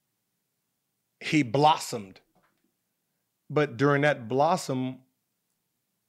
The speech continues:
they were destroying everyone so bad that he didn't play in most of the fourth quarters. Like, whole fourth quarters, like, no minutes of the fourth quarter, and in most of the games,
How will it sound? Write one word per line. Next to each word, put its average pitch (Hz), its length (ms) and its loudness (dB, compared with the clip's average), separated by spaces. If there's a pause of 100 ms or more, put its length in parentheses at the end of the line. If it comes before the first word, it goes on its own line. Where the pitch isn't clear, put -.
(2250)
they 131 200 2
were 156 120 2
destroying 143 640 -2
everyone 127 440 -4
so 131 320 -4
bad 120 340 -2
that 110 160 -6
he 123 120 -8
didn't 123 200 -6
play 120 220 -8
in 110 100 -8
most 113 600 -6
of 110 100 -14
the 104 60 -14
fourth - 300 -16
quarters. - 420 -18 (1400)
Like, 151 180 4 (100)
whole 196 420 10
fourth 143 300 0
quarters, 113 360 -2
like, 135 180 0
no 160 440 2
minutes 185 320 2
of 139 80 -2
the 135 80 0
fourth 139 300 0
quarter, 143 380 4 (180)
and 151 120 2
in 147 180 0 (100)
most 156 340 6
of 185 60 0
the 160 60 -2
games, 160 320 0